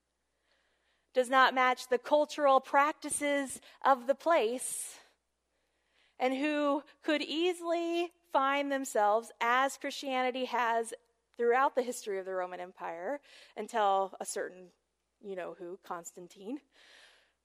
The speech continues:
found themselves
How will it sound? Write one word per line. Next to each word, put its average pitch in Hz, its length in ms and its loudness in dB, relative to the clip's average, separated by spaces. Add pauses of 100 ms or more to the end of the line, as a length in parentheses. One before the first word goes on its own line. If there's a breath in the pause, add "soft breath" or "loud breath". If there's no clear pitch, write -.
(1600)
found 311 420 6
themselves 240 1200 -2